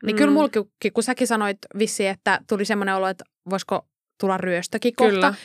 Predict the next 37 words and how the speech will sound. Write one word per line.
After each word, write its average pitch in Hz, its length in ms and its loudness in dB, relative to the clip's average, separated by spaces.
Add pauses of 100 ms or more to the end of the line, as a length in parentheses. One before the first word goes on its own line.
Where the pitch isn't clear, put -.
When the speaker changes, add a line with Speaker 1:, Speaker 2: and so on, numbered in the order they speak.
(160)
Speaker 1:
niin 240 80 2
kyllä 453 220 6
mulki 247 180 2
vähän 214 160 0
tulisi 208 220 -2
silleen, 208 260 2
että - 240 -4 (300)
ovikin 226 500 0
on 277 80 2 (180)
Speaker 2:
Mullakin 233 560 4
Speaker 1:
ajava. 247 160 4
Speaker 2:
todellakin, 202 580 2
joo, 180 120 4
Speaker 1:
Niin. 233 120 6
Speaker 2:
joo. 160 200 2 (400)
Speaker 1:
Mut 185 100 0
Speaker 2:
Varsinkin 208 380 4
Jenkeissä 165 520 0
mä 156 100 0
ajattelisin 311 520 4
Speaker 1:
Joo. 190 80 4
Speaker 2:
heti, 175 240 2
että 139 180 -2
no, 180 160 0 (180)
se - 240 -8
oli 170 200 -2
sit 160 260 -4
tässä. - 340 -2 (160)
Speaker 1:
Se - 140 2
oli, 320 140 6
<laughs> - 180 -6
se 415 120 6
oli 349 160 6
tässä 285 340 2
sitten. 269 500 4 (680)
Mut, 247 240 4 (1000)
niin. 220 320 4